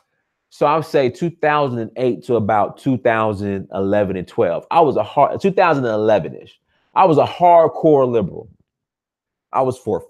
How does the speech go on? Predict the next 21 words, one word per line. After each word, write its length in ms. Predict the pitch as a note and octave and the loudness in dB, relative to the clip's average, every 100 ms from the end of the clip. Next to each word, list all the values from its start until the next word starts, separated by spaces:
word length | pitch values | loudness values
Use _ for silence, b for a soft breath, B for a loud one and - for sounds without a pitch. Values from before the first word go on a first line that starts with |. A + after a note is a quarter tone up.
| - | 0
feminism. 580 | F#3 E3+ E3 D#3+ D#3 C#3+ | 0 0 -2 -4 -4 -8
I 100 | C#3+ | -10
supported 440 | - B2 F#2+ F#2 - | -10 -6 -6 -6 -6
feminism. 600 | F3 D#3+ D#3 D#3 D3 D3+ | -4 -2 -4 -6 -8 -8
You 60 | D3 | -8
know, 120 | G#2+ | -8
I 80 | A2+ | -10
was 280 | F#2+ _ _ - | -12 _ _ -6
feminist, 540 | E3 A#2 - - - | -6 -6 -12 -20 -8
feminism, 480 | F3+ D#3 A#2+ - A2 | -4 -4 -4 -8 -8
yeah. 380 | A#2+ D#3 C3+ G2 - _ _ _ _ _ _ _ _ _ _ _ _ _ _ _ _ _ _ _ - | -4 0 0 -4 -12 _ _ _ _ _ _ _ _ _ _ _ _ _ _ _ _ _ _ _ -6
The 160 | G#2+ | -2
ozone 580 | - E3+ D#3 D3+ D#3+ D#3 | 2 4 6 6 4 4
layer. 460 | D#3+ D#3+ D3+ D#3 D#3 - D3 | 4 4 4 2 -2 -14 -16
<laughs> 60 | B B B B _ _ _ _ _ _ _ _ - | B B B B _ _ _ _ _ _ _ _ -6
Uh, 20 | |
uh, 380 | A#2+ A#2 A#2 G#2 | -2 0 -2 -4
save 560 | - D#3+ D#3+ D#3+ C#3 | -2 2 4 4 2
the, 240 | C3 B2+ G#2 | 2 2 2
uh, 420 | A#2+ A2+ G#2+ G2+ | 0 0 0 -2
it's, 260 | C3+ A2+ | -6 -10